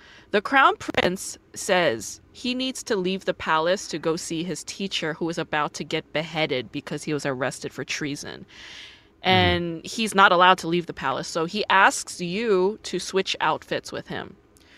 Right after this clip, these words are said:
Speaker 1: So he's asking you
Speaker 2: <laughs>
Speaker 1: to put on his robe and sit in his chair while he wears your dress and leaves the palace to go and meet hi-,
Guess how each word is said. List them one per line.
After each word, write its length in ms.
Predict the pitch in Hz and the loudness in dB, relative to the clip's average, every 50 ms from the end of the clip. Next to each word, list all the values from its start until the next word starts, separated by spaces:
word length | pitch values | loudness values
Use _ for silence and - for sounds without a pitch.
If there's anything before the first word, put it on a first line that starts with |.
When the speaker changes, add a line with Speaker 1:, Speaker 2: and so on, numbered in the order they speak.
| - - _ | -20 -20 _
Speaker 1:
So 380 | - - 170 151 151 147 135 - - 127 - - | -4 -2 0 2 2 0 -2 -2 -2 -4 -4 -2
he's 100 | - 165 156 | 0 2 4
asking 380 | 170 180 139 - 180 170 - | 4 4 2 -2 -2 0 0
you 200 | 226 254 277 285 | 2 2 2 0
Speaker 2:
<laughs> 80 | 277 - | 0 -2
Speaker 1:
to 80 | 226 190 | -4 -4
put 160 | - 202 175 | -2 0 0
on 120 | 170 160 | 0 0
his 380 | 165 175 220 240 240 233 208 - | 0 0 0 0 0 0 -2 0
robe 400 | 156 175 175 175 175 175 175 - | 2 4 6 8 8 6 6 4
and 160 | 143 143 143 | 2 0 -2
sit 320 | - - 170 170 170 - - - - - - | -4 -2 0 0 0 0 -2 -8 -18 -12 -6
in 260 | - 175 151 151 135 | -4 -4 -4 -4 -6
his 280 | 147 185 185 170 - | -6 -4 -4 -4 -4
chair 360 | - - - 175 156 156 160 - - - - - - - | -6 -2 0 2 4 4 2 0 -4 -12 -20 -20 -4 0
while 420 | 160 165 151 147 147 143 - - - _ _ _ _ - - | 4 4 6 6 4 2 0 -4 -10 _ _ _ _ -20 -20
he 480 | - - - - - 240 247 254 254 262 | -20 -16 -12 -6 0 4 6 6 6 6
wears 400 | 226 185 180 175 170 170 175 - | 6 8 8 8 8 8 6 2
your 320 | 180 180 170 170 185 196 | 0 2 4 6 6 6
dress 640 | 185 - 170 180 180 165 139 139 - - - - - | 4 6 6 6 8 8 6 4 2 0 -4 -6 -4
and 260 | - 170 165 165 175 - - - - | -2 -2 -2 -2 -4 -8 -12 -10 -4
leaves 320 | 165 170 190 190 185 - | 0 2 2 2 2 0
the 80 | - 160 | -2 -2
palace 500 | - 190 160 143 143 143 147 175 - - | 0 0 0 2 2 2 2 0 -2 -4
to 140 | - 196 147 | -6 -4 0
go 260 | - 165 160 160 - | 2 4 4 4 2
and 280 | - 156 139 139 151 147 | 2 -2 -4 -4 -6 -6
meet 200 | 151 - - - | -8 -8 -8 -8
hi-, 200 | 165 175 135 | -8 -8 -8